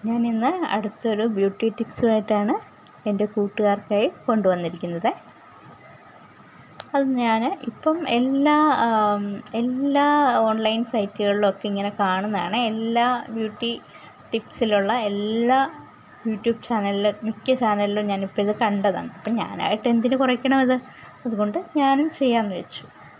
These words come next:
അപ്പം നിങ്ങളെ കൂടെ കാണിച്ചുകൊണ്ടാണ് ഞാനിത് ചെയ്യുന്നത്.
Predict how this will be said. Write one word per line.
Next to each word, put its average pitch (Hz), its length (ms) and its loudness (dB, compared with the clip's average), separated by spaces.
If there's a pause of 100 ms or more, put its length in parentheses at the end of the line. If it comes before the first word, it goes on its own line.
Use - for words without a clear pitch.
(140)
അപ്പം 220 220 -4
നിങ്ങളെ 208 300 0
കൂടെ 220 220 -4 (140)
കാണിച്ചുകൊണ്ടാണ് 220 800 0 (440)
ഞാനിത് 208 540 -4 (300)
ചെയ്യുന്നത്. 226 460 0